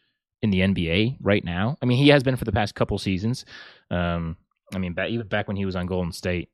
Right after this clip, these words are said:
I mean, he was just fun to watch, and that hasn't changed with whatever team he's on. He, he always goes out there and he, he thrills, he electrifies the crowd. So, um, yeah, so good stuff for, for the Suns.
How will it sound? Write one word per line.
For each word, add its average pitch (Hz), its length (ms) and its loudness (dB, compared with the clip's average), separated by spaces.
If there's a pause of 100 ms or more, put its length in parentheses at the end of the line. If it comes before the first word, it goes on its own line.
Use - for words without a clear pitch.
(140)
I 85 40 -6
mean, 80 160 -8
he 87 140 -4
was - 420 -10 (140)
just - 300 -12
fun 80 240 -6
to 78 60 -12
watch, 73 440 -8 (140)
and 73 460 -10 (720)
that 90 120 2
hasn't 85 300 -2
changed 82 460 -6 (140)
with 90 160 -6
whatever 82 280 -4
team 82 240 -8
he's 80 200 -10
on. 87 380 -4
He, 87 260 -8
he 98 140 -2
always 92 220 0
goes 85 160 -6
out 90 180 -4
there 90 140 2
and 85 100 0
he, 82 200 -6
he 90 160 -8
thrills, 95 380 0
he 90 60 -6
electrifies 85 560 -4
the 87 60 -10
crowd. 87 400 -4
So, 78 280 -8 (600)
um, 76 420 -6 (1400)
yeah, 98 300 2 (260)
so 82 240 -6 (220)
good 156 140 0
stuff 135 240 2
for, 120 280 0
for 117 140 -2
the 107 80 0
Suns. 113 520 0